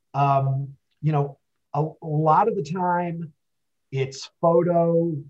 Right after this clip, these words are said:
first, sometimes video, but, you know, primarily I work with photos. It's usually photo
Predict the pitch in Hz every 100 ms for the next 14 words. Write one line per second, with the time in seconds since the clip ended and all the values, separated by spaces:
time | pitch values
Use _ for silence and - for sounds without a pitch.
0 | - - 160 165 165 151 - _ _ _
1 | - 202 202 180 135 143 143 139 127 117
2 | 113 123 - 147 127 135 147 147 147 147
3 | 143 139 135 131 127 123 139 - 131 123
4 | 120 117 113 - - _ _ _ _ _
5 | 113 - 185 180 180 151 - 175 165 185
6 | 180